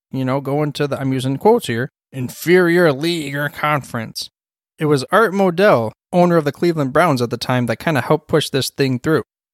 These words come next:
And here's a quote that explained his perspective. "The stalemate became bitter. I was president of the league then, and I felt I had an obligation to break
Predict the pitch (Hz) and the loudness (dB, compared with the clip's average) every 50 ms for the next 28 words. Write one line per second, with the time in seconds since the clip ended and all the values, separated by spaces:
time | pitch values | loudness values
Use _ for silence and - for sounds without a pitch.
0 | _ _ - 147 156 151 233 262 247 - - - - 233 190 160 127 123 120 110 | _ _ -8 -4 0 2 2 2 2 0 -2 0 2 2 2 2 0 -2 -2 -2
1 | - - - 147 143 123 135 139 131 - 120 - - - 151 139 - - - - | -4 -2 0 0 0 2 0 -2 -2 -4 -4 -6 0 0 0 0 0 -4 -14 -16
2 | - - - _ _ _ _ _ _ _ _ _ _ _ _ _ - 120 113 - | -16 -20 -20 _ _ _ _ _ _ _ _ _ _ _ _ _ -6 -4 -4 -4
3 | - - - 190 190 175 165 175 180 165 147 147 - 175 175 165 147 135 160 165 | -2 0 2 4 4 4 4 4 2 2 0 -2 0 2 2 2 2 4 4 4
4 | 160 127 113 107 - _ _ _ _ _ _ _ - 175 180 160 131 113 - - | 4 4 0 -2 -6 _ _ _ _ _ _ _ 0 2 2 2 0 -4 -2 0
5 | - 180 190 175 180 180 180 180 - 180 165 165 147 147 175 190 185 151 139 143 | 2 2 2 2 0 0 0 0 -2 -2 -2 -2 -2 0 0 0 0 0 0 -2
6 | 131 123 120 120 131 143 156 - - - 156 - 151 147 139 117 147 147 - 123 | 0 0 -2 0 0 -2 -2 -2 -2 -2 -2 0 0 -2 0 2 2 0 0 -2
7 | - _ - 170 185 180 180 170 160 170 170 165 - - 127 117 113 - - 139 | -6 _ 0 0 0 0 0 -4 -2 -2 -2 -2 -2 -2 -4 -6 -6 -6 -4 -4
8 | 156 | -4